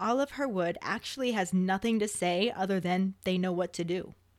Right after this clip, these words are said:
They head out to the pitch themselves and meet up with the Ravenclaw team, dressed in blue.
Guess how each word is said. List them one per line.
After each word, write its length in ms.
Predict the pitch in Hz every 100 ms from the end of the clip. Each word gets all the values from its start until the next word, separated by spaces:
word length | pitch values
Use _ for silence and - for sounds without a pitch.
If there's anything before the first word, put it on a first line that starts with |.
| _ _ _ _ _ - -
They 140 | 202 202
head 200 | 214 254
out 160 | 277
to 80 | -
the 120 | 311
pitch 280 | 302 226 -
themselves 600 | 254 262 - 165 175 175 -
and 200 | 233 202
meet 180 | 202
up 140 | 220 -
with 120 | 277
the 80 | 247
Ravenclaw 600 | 269 277 214 185 170 156
team, 380 | 165 90 135 - _ _
dressed 340 | - 160 175 -
in 160 | 185
blue. 340 | 170 139 57